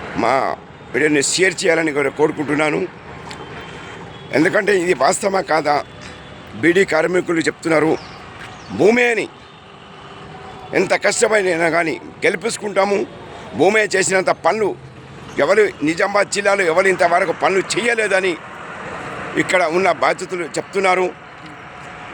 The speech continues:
ఎందుకంటే భూమి ముప్పై సంవత్సరాల నుంచి పనులు చేస్తున్నారండి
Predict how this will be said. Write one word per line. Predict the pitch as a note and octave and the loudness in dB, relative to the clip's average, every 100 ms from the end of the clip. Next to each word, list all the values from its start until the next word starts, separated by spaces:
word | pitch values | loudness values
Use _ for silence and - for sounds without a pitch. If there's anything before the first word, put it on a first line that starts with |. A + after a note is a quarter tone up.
| - - | -14 0
ఎందుకంటే | C3 E3+ G3 G#3 | 2 4 4 2
భూమి | D#3+ E3 F#3 G3 | 2 0 4 4
ముప్పై | F3+ D#3+ F3 F3 | 2 0 2 2
సంవత్సరాల | D#3+ F#3 G3+ G#3 G#3 | 2 0 2 4 4
నుంచి | F#3 F3+ | 2 -4
పనులు | - D3 F#3 F#3 | 0 0 0 0
చేస్తున్నారండి | - F3+ F3 D#3+ E3 | 0 0 0 0 -4